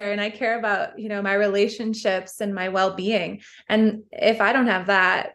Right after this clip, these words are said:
I can't support this other thing, right? So I can't support other people, you know, on their own journey, especially in such a beautiful, ripe time like postpartum. So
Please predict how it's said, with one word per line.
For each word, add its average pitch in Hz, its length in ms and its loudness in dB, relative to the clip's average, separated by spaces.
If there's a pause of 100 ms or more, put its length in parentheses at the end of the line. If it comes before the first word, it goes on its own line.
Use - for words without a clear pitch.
I 214 140 0
can't 220 220 -2
support 202 360 -2
this 196 160 -4
other 180 220 -2
thing, - 480 -6
right? 202 360 2
So 180 240 0
I 185 160 0
can't 202 260 -6
support 208 420 0
other 233 300 4
people, 185 600 -4 (320)
you 220 100 -6
know, - 460 -2
on 208 260 4
their 226 220 6
own 202 160 2
journey, 185 480 -2 (180)
especially 214 540 2
in 208 80 0
such 202 160 2
a 214 40 -2
beautiful, 190 600 -4
ripe 180 360 -2
time 208 380 -2
like 180 300 -8
postpartum. 214 580 0
So 220 320 4